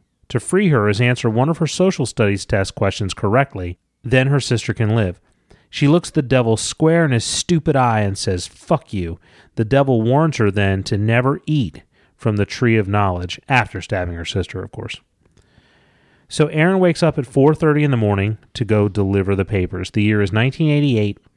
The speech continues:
It is the night slash morning next day after Halloween in the town of Stony Stream, Ohio, and there is a comet shooting across the sky.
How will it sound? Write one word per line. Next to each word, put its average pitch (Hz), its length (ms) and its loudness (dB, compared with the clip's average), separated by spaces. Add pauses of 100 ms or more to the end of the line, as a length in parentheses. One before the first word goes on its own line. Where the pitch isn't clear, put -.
(480)
It 131 180 0
is 113 540 2
the 104 440 0 (720)
night 113 420 0
slash 107 380 0 (340)
morning 113 800 0
next 107 380 -2
day 92 480 0 (420)
after 110 340 0
Halloween 107 720 0
in 117 180 -2
the 104 60 -2
town 110 300 -2
of 98 100 -2
Stony 139 340 0
Stream, 123 320 -2
Ohio, 98 680 0 (500)
and 107 120 0
there 104 160 2
is 98 100 0
a 101 80 0
comet 113 520 0
shooting 104 400 0
across 95 440 -2
the 92 120 -8
sky. 87 500 -4